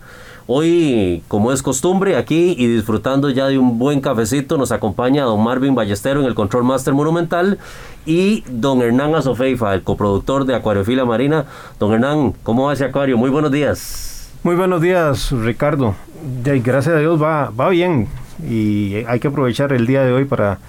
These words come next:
Speaker 2: echarle un ojito con los mantenimientos, las mediciones de rigor. Y bienvenidos a todos los amigos que hoy escuchan la frecuencia de Radio Monumental, que nos acompañan en Acuariofilia Marina,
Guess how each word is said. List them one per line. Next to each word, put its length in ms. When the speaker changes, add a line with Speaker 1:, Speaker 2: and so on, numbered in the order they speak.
Speaker 2:
echarle 320
un 100
ojito 460
con 160
los 100
mantenimientos, 760
las 140
mediciones 540
de 100
rigor. 360
Y 160
bienvenidos 560
a 80
todos 200
los 140
amigos 400
que 80
hoy 120
escuchan 440
la 80
frecuencia 400
de 60
Radio 260
Monumental, 520
que 100
nos 120
acompañan 600
en 100
Acuariofilia 960
Marina, 480